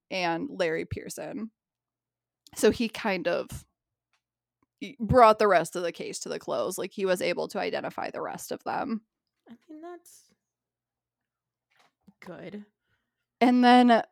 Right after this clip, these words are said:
Speaker 1: this is also when they connect that he finds out, like, the investigators find out that he had filed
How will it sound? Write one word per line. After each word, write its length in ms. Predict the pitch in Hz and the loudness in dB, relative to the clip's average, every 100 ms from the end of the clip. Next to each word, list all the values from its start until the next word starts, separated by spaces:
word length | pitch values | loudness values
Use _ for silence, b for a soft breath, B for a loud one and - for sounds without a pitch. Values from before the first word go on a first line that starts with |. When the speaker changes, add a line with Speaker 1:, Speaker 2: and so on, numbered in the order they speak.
| - | 2
Speaker 1:
this 260 | 226 269 | 4 6
is 140 | 277 - | 4 6
also 500 | 226 294 - 220 196 | 8 8 8 8 8
when 240 | 190 185 | 6 6
they 140 | 180 | 0
connect 840 | 175 185 202 180 175 175 - - - _ _ _ _ - | 0 -2 0 2 2 0 -10 -14 -14 _ _ _ _ -16
that 640 | 185 190 170 175 - - - | 0 6 6 6 2 -8 -12
he 260 | - 220 | -6 -2
finds 520 | 202 - 196 190 208 196 | -2 0 0 2 -2 0
out, 440 | 175 180 180 - _ - | 4 4 4 0 _ 0
like, 200 | 196 185 | 0 4
the 300 | 185 170 156 - | 2 2 -2 -4
investigators 680 | 196 185 175 196 190 185 - | 0 2 2 -2 -4 -4 -4
find 280 | 180 180 | -2 -2
out 260 | 165 160 - | 0 0 0
that 140 | 196 180 | 2 2
he 220 | - 196 | 2 -8
had 260 | - 196 170 | -2 -2 -2
filed 580 | - 180 175 165 160 | 0 0 2 -2 -6